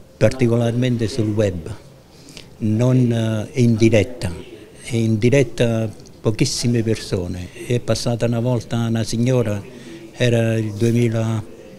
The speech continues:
penso duemilasedici, una signora con un cane, ogni, cioè aveva un cane con sé, e ogni tre o quattro giorni passava, si fermava,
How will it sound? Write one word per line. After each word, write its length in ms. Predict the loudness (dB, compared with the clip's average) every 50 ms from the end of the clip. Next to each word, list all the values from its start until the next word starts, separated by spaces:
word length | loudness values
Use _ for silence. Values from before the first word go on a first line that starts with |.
| -20 -20 -20 -20 -12 -6
penso 380 | -2 0 0 0 0 0 -2 0
duemilasedici, 1040 | 2 2 2 2 2 2 0 0 2 2 2 2 0 0 -4 -4 -4 -4 -6 -8 -10 -12 -18 -20 -20 -20 -20 -20 -10 -4
una 120 | -2 -2
signora 460 | 0 2 2 2 2 4 4 2 2 2
con 160 | 2 2 2
un 180 | 2 0 0
cane, 500 | 0 0 0 0 0 0 -2 -4 -4 -6 -4
ogni, 280 | -2 -2 0 0 -2 -4 -6 -10 -20 -18 -18 -16 -16 -16 -16 -16 -10 -4
cioè 140 | -2 -2 -2
aveva 300 | 0 2 2 2 2 2
un 140 | 0 0
cane 420 | 0 -2 -2 0 0 0 -2 -2 -2
con 200 | 0 0 0 0
sé, 280 | 0 0 -2 -2 -2 -4 -8 -18 -20 -20 -20 -20 -20 -20 -20 -20 -20 -14 -6 0
e 760 | 2 4 6 6 6 6 6 4 4 4 2 2 2 2 2 0 -2 -4 -4
ogni 600 | 0 2 2 2 2 2 2 4 4 4 2 0
tre 120 | 0 0 0
o 60 | 2
quattro 400 | 2 2 0 0 0 0 0 0 0
giorni 480 | 2 0 2 0 0 -2 -2 0 0
passava, 920 | 0 0 0 0 0 -2 -2 -2 0 0 0 0 0 -2 -2 0 -2 -4
si 160 | -4 -2 -4 -2
fermava, 960 | -2 -2 -2 -2 0 0 0 2 2 2 0 0 0 -2 0 0 0 -2